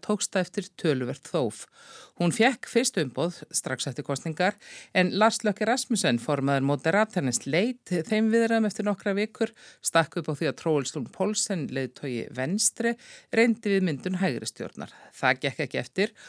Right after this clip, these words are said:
og Frederiksen fékk umboðið aftur fyrir rúmri viku.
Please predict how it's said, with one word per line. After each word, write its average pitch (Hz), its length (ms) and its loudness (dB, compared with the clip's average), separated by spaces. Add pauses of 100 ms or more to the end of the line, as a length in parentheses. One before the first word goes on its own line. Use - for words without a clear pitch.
(140)
og 240 160 2
Frederiksen 214 560 2
fékk - 240 -4
umboðið 131 480 0
aftur 170 320 -6
fyrir 143 320 -4
rúmri 120 240 -4
viku. 131 320 -6